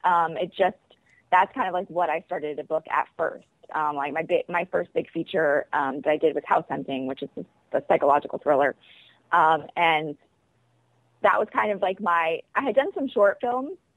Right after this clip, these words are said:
um, before that. And so it's kind of like, you know, you're kind of wading in the pool to see, like, can I actually do this? 'Cause I grew up doing theater, um, and that was my medium, and I had never done film.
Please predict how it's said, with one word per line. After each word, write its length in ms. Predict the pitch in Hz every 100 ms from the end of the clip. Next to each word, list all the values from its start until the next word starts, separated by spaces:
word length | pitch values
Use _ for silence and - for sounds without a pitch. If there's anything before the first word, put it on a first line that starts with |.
| _ _ _ _
um, 180 | - 190
before 320 | 214 - 240
that. 240 | 240 233 226
And 100 | 202 -
so 100 | 277
it's 100 | 277
kind 160 | 269
of 60 | 196
like, 160 | 190 180
you 60 | 185
know, 80 | 170
you're 140 | 170
kind 200 | - 180
of 160 | 196 165
wading 440 | 170 180 180 170
in 360 | 165 170 170 170
the 80 | -
pool 560 | - 175 180 226 262 262
to 100 | 208
see, 160 | 185 175
like, 200 | 151 160
can 160 | 208 160
I 60 |
actually 340 | 160 156 - 165
do 240 | - 160
this? 220 | 175 214 262 -
'Cause 120 | 190
I 100 | 165
grew 160 | 165 175
up 120 | 175
doing 220 | 170 156
theater, 480 | - 208 160 131 143 _ _ _ _ -
um, 200 | 180 160
and 100 | 165
that 140 | 165
was 120 | 170
my 140 | 233 160
medium, 420 | 160 156 143 135
and 160 | 139 156
I 100 | 151
had 100 | 165
never 220 | 156 160
done 220 | 170 156 156
film. 340 | 170 151 139